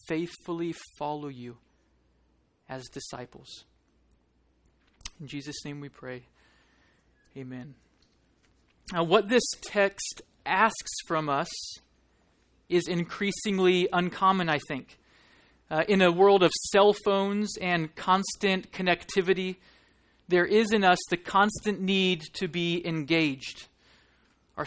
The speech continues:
schedules are, are fuller, our inboxes are fuller, and our attention is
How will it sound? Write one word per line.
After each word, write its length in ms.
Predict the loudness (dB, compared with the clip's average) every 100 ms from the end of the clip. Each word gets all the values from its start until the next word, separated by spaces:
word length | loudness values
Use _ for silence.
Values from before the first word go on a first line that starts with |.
| -6
schedules 520 | 6 6 8 4 4
are, 120 | 2 -2 -2
are 140 | 0 0
fuller, 500 | 2 4 6 4 2
our 180 | -2
inboxes 840 | 0 0 2 4 4 2 -2 -2 -2
are 200 | -2 -2 -4 -6
fuller, 440 | -4 -2 -2 -4 -10 _ _ _ -8
and 160 | -2
our 200 | 2 4
attention 960 | 2 0 -2 0 0 -2 -2 -2 -4 -4
is 240 | -4 -4